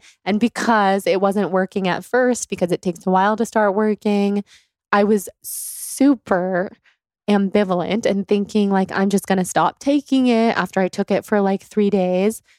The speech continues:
because it did affect me. I lost my appetite for a couple weeks. Like, it's changing brain chemistry. And I should also say, I'm on a super low dose.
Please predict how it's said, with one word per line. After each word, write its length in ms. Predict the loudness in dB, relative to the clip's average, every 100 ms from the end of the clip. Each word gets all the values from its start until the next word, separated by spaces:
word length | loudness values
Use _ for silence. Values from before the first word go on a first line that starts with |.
| _
because 220 | -2 2 2
it 160 | 2
did 160 | 2 2
affect 540 | 2 0 0 -2 -10
me. 420 | -10 -6 -4 -4 -4 -4
I 80 | 0
lost 320 | 0 0 -6
my 120 | -6
appetite 720 | -2 -2 -2 0 0 0 -2 -6
for 200 | -2 0
a 60 |
couple 380 | 0 -2 0 0
weeks. 520 | 0 -4 -6 -6 -2
Like, 280 | 0 0 -2 _ _ _ -6
it's 200 | -4 -4
changing 920 | 0 4 4 4 2 0 0 -2 -4
brain 320 | -2 0 0
chemistry. 640 | 0 -2 -2 -4 -6 -6 -8 -12 -6
And 120 | 0 0
I 80 |
should 160 | 2 2
also 260 | 2 0 -4
say, 480 | -2 -4 -2 -4 -4
I'm 140 | 0 0
on 120 | 2
a 140 | 0
super 800 | -4 -12 -6 0 4 4 2 0
low 260 | 2 2 2
dose. 520 | 0 0 0 -2